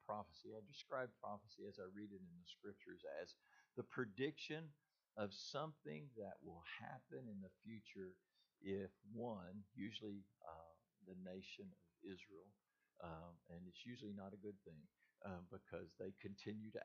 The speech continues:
act in unfaithful ways. So it's a prediction of, if you do this, this is what's gonna happen to you. And most of the scriptures' predictions of prophecies are, if you do this,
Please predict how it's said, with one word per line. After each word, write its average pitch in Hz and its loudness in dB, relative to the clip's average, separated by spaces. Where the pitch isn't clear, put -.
act 85 0
in 98 -6
unfaithful - -12
ways. - 2
So 117 4
it's 110 2
a - -2
prediction 110 0
of, 147 0
if 98 -2
you 127 4
do 135 6
this, 110 6
this 113 0
is 107 -4
what's 104 4
gonna 107 6
happen 104 4
to - -14
you. - -14
And 92 0
most 107 4
of 117 0
the 98 -4
scriptures' 95 -6
predictions 95 -6
of 101 -6
prophecies 95 0
are, 87 4
if 95 0
you 113 -2
do 123 0
this, 92 -2